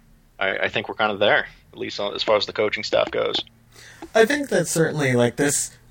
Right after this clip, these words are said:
Speaker 2: rebuild could have been a little faster, and I think last year some of the issues <clears throat> with late game execution, I think they probably could have won a game or two more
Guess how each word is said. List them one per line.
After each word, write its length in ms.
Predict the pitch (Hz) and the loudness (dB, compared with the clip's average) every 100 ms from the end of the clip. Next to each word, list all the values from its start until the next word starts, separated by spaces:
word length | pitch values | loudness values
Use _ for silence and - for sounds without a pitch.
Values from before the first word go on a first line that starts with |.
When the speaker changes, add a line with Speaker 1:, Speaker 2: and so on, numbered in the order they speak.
| - - 110 - | -18 -16 -10 -2
Speaker 2:
rebuild 560 | 135 147 135 131 123 | 2 2 2 2 0
could 160 | - 147 | -2 -2
have 80 | 127 | 0
been 120 | 127 | 0
a 60 | |
little 220 | 123 120 117 | 0 0 -2
faster, 480 | 110 104 - 123 | -2 -2 -2 -4
and 100 | 113 | -4
I 60 | 110 | -4
think 200 | 131 123 | -4 -2
last 320 | 120 123 - | 0 0 0
year 300 | 131 120 117 - - | 2 2 0 -6 -16
some 320 | - - 156 139 | -4 2 4 4
of 240 | 135 120 | 0 -2
the 520 | 127 123 117 113 - - - _ _ _ _ _ _ - | -2 0 -2 -8 -12 -18 -20 _ _ _ _ _ _ -4
issues 880 | 156 151 147 135 123 123 117 - - - | 0 2 0 0 -2 -2 -4 -6 -2 6
<clears throat> 880 | 240 - - - - - - _ | 8 8 0 -10 -20 -20 -20 _
with 160 | 143 135 | -2 0
late 280 | 139 135 123 | 2 0 -2
game 200 | 131 123 | -4 -4
execution, 540 | 123 123 135 127 127 | -4 -6 -6 -6 -6
I 60 | 131 | -6
think 180 | 180 | -4
they 180 | 165 143 | -2 -2
probably 380 | - 156 143 127 | -4 -2 0 -2
could 180 | - 135 | -2 -6
have 140 | 113 | -4
won 200 | 120 123 | -4 -4
a 60 | 104 | -4
game 280 | 113 120 117 | -6 -4 -4
or 80 | |
two 260 | 104 - 120 | -8 -8 -8
more 520 | 101 127 131 113 104 | -8 -6 -4 -4 -8